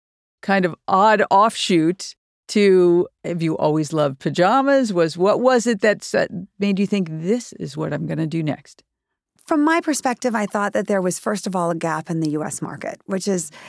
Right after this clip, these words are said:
Speaker 2: you know, you think that the market is so vast that if there were a gap, somebody would have filled it already. But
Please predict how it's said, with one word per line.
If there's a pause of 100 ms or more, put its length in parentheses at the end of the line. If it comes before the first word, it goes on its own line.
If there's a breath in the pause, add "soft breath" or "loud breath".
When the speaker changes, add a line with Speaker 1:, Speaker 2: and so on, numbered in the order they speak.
Speaker 2:
you
know,
you
think
that
the
market
is
so
vast
that
if
there
were
a
gap,
somebody
would
have
filled
it
already. (400 loud breath)
But